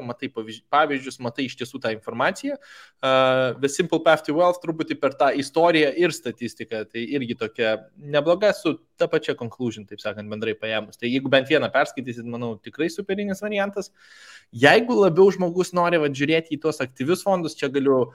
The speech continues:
įmesti The Dividend Growth Machine, kiek žmonės, kiek teko perskaityti, truputį net patyrę investuotojai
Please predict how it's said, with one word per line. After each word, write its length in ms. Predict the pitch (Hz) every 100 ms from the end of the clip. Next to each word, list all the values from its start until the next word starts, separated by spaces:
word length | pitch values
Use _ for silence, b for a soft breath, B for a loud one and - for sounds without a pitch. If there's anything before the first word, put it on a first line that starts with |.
| b b b _ _ _ 156
įmesti 460 | 151 165 165 165 147 127
The 80 | 123
Dividend 480 | 131 160 147 139 123
Growth 320 | 117 160 170
Machine, 500 | 185 180 202 202 208 196 -
kiek 280 | 170 165 -
žmonės, 640 | 147 156 147 131 - - -
kiek 220 | 170 165
teko 240 | 156 139 139
perskaityti, 540 | 139 147 - 151 143
truputį 460 | 131 151 151 139 135 123 120 B B 139
net 300 | 151 160 165
patyrę 400 | 143 139 180 165 139
investuotojai 1040 | 123 123 127 160 156 160 135 131 123 120